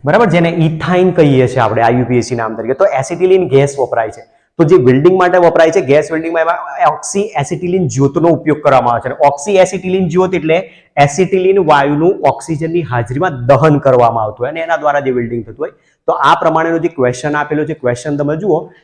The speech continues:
કે one by one અહીંયા અલગ અલગ પોઇન્ટમાં આપેલા છે. આનો અડધો માર્ક્સ ગણશે, પછી એ જ પ્રમાણે અડધો માર્ક્સ આનો ગણે, એટલે એક માર્ક્સ આ થઈ ગયો, બે માર્ક્સ તમારા કોષ્ટકના અને એક એક માર્ક્સ તમારા જે એક માર્ક્સ છે પર્સન્ટેજ હાઇડ્રોજન અને કાર્બનના શોધવાના. એ રીતે ટોટલ ચાર માર્ક્સનો આ પ્રશ્ન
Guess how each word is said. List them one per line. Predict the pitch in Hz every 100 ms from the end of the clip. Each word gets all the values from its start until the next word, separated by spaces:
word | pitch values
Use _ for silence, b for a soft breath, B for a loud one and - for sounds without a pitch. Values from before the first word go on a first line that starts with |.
| _
કે | 208
one | 175 127 165
by | 190 196
one | 196 196
અહીંયા | 190 190
અલગ | 180
અલગ | 190 190 -
પોઇન્ટમાં | 151 151 160 160
આપેલા | 156 156 139
છે. | 151
આનો | 135 135 165
અડધો | 156 139 143 151
માર્ક્સ | 147 139 127
ગણશે, | 127 127 123 131 127 131 - _ _ _ -
પછી | 135 156
એ | 156
જ | 156
પ્રમાણે | 147 147 151
અડધો | 135 127 151 147
માર્ક્સ | 143 143 -
આનો | 135 135
ગણે, | 131 131 127
એટલે | 135
એક | 151 160
માર્ક્સ | 156 151 -
આ | 147
થઈ | 147 143
ગયો, | 160 175 - _ _
બે | 135 143
માર્ક્સ | 151 151
તમારા | 151 147
કોષ્ટકના | 147 139 - 165 160 196
અને | 156 139
એક | 151 143 143
એક | 165
માર્ક્સ | 151 151 151
તમારા | 147 143 143 143
જે | 143 143
એક | 143
માર્ક્સ | 139 135 -
છે | 143
પર્સન્ટેજ | 185 143 127 143 135 139
હાઇડ્રોજન | 120 113 127 131 127
અને |
કાર્બનના | 135 117 113 117 117
શોધવાના. | 117 113 123
એ | 175 180
રીતે | 180 185
ટોટલ | - 147 147 185
ચાર | 190 151 143 160
માર્ક્સનો | 135 127 139
આ | 127
પ્રશ્ન | - 110 -